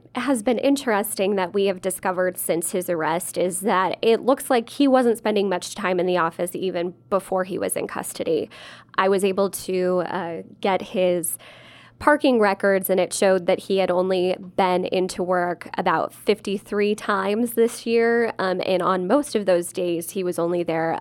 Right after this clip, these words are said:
um, you know, about four hours per day. Um, so there's been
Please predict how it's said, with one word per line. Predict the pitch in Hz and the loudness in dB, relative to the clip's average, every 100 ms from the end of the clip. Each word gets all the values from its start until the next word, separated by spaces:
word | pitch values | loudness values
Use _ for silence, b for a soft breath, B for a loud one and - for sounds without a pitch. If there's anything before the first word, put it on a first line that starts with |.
| - | -4
um, | 165 151 147 - _ - | -4 -4 -6 -8 _ -8
you | 185 | -4
know, | 160 | 0
about | 160 - | 0 -2
four | - 175 180 - | -2 0 0 0
hours | - - 190 - | 0 -2 -4 -6
per | - 202 | -4 -2
day. | 185 175 226 359 B B B B B | 0 0 0 -2 B B B B B
Um, | - 190 190 | -4 -4 -2
so | - | 2
there's | 302 339 | 4 4
been | 320 | 4